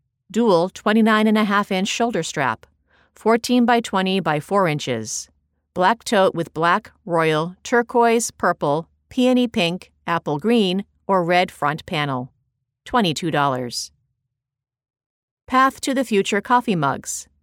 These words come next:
Available in two sizes. Perfect for coffee, tea, hot chocolate, cider, even soup. Easy grip handle, steady base, dishwasher and microwave safe. Easy to clean and reheat.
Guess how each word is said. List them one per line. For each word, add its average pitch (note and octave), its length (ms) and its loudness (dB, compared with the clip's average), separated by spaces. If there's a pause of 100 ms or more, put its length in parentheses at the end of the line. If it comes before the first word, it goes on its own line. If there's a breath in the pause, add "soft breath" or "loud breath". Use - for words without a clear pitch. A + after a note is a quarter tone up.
(320)
Available A#3 500 2
in D#3+ 140 0
two E3+ 180 -4
sizes. E3+ 720 -4 (440)
Perfect B3+ 440 0
for D3+ 160 -4
coffee, G#3+ 520 0
tea, G3 480 -2 (100)
hot A#3 200 0
chocolate, G#3 580 0
cider, F#3 560 0 (200)
even E3+ 260 0
soup. - 420 -2 (560 soft breath)
Easy A#3+ 320 2
grip A3+ 280 0
handle, D#3 520 -4 (140)
steady D#3 400 -4
base, F3 540 -2 (360)
dishwasher A#3 600 2
and E3 180 0
microwave F3 540 0
safe. C3+ 460 -4 (360)
Easy G#3 360 2
to E3 100 -8
clean G#3+ 340 2
and G3+ 140 0
reheat. D#3+ 560 -6